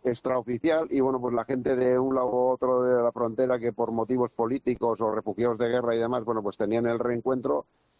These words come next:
y nosotros, bueno, pues hemos querido recuperar esa fiesta y de alguna forma, bueno, pues, eh, le hemos dado un poco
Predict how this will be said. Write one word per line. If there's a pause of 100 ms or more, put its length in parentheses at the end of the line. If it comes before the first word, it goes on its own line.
(240)
y
nosotros,
bueno,
pues
hemos
querido
recuperar
esa
fiesta
y
de
alguna
forma,
bueno,
pues,
eh,
le
hemos
dado
un
poco